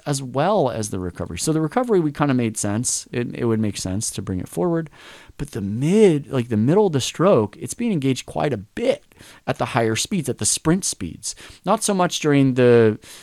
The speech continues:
the, in, what they call endurance paddling. You can see here in the one point one and one point three meters per second, they, they're not being used nearly at all. But the one point six and especially the one point eight meters per second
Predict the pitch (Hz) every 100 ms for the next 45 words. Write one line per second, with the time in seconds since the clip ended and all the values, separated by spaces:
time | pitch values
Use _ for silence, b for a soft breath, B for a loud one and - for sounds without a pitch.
0 | B - 123 127 139 139 120 123 113 127
1 | 123 107 120 120 117 101 92 92 98 107
2 | - 101 - 120 107 113 107 107 101 98
3 | B B B 113 113 113 104 104 98 101
4 | 107 - 107 98 98 - - 101 104 95
5 | - 113 110 110 110 110 120 101 95 95
6 | 90 95 92 82 82 95 87 - - B
7 | B B 127 127 131 143 156 135 139 -
8 | 135 98 - 180 - 151 117 110 107 110
9 | 135 160 139 110 - 110 - 107 104 104